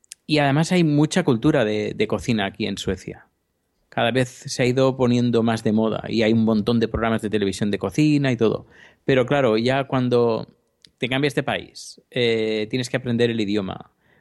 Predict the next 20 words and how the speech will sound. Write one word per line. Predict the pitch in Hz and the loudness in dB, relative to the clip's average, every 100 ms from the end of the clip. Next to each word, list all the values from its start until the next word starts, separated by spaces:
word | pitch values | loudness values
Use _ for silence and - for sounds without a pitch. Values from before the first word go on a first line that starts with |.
| - | -4
buscar | 120 - 127 | -2 -2 -4
trabajo, | 135 110 117 - 95 95 - _ | 0 0 0 -4 -10 -12 -16 _
que | - | -4
en | 117 | -4
principio | 120 127 123 135 139 139 139 - _ _ | -4 -6 -2 2 2 0 -2 -14 _ _
haces | - 131 127 143 127 | -6 -2 -2 -4 -4
trabajos | 131 127 127 - 131 123 | -2 0 -2 -4 -4 -4
así | 117 127 131 | -6 -4 -2
de | 131 117 | 0 0
lo | 110 | -2
que | 110 | -4
sea | - 139 143 143 | -2 0 0 -2
para | 123 113 | -2 -2
ganarte | 110 110 113 117 | 0 -2 -4 -2
algo | 113 113 | -2 -2
de | 107 | -2
dinero. | 101 104 104 - _ _ _ _ _ _ _ _ _ | -2 -2 -4 -6 _ _ _ _ _ _ _ _ _
Y | 147 | -2
ya, | 127 127 135 80 | 0 2 0 0
eh, | 135 | -4